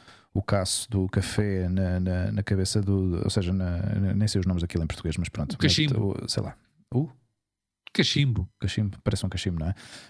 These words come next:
Speaker 1: Mete o cachimbo <laughs> lá naquilo, alguém que seja barista, que, que nos ouça, que nos corrija.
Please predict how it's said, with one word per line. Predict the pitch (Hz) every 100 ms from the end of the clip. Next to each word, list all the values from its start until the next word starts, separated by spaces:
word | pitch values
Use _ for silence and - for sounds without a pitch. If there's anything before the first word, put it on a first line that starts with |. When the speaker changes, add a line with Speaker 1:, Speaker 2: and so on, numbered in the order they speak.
| _
Speaker 1:
Mete | 123 127
o | 123
cachimbo | 104 117 - 151 139
<laughs> | - -
lá | 117 -
naquilo, | 131 - - 101
alguém | - 135
que | 123
seja | - 127 117
barista, | 104 101 113 - 110
que, | - 113
que | 120 - - - 117
nos | 107
ouça, | 113 120 120
que | 113
nos | 104
corrija. | - - 85